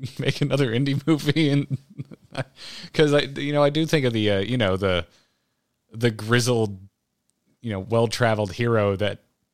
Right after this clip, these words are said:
is kind of done, but, you know, gets called to action again. It's like all the Westerns I like, from, from True Grit to modern Westerns like Logan. Like, that's the story.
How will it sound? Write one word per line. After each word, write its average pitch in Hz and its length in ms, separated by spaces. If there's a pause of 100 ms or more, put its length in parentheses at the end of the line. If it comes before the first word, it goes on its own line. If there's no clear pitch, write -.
(320)
is 110 260
kind 113 220
of 92 100
done, 104 280
but, 90 120 (160)
you 110 100
know, 92 80
gets 95 180
called 101 240
to 85 60
action 95 340
again. 87 200
It's 87 120
like 98 140 (220)
all 113 220
the 98 80
Westerns 92 500
I 85 120
like, 85 320
from, 90 260
from 87 380
True 110 280
Grit 98 440
to 98 260
modern 95 460
Westerns 90 400
like 87 160
Logan. 92 420 (400)
Like, 95 180
that's 113 280
the 113 120
story. 101 480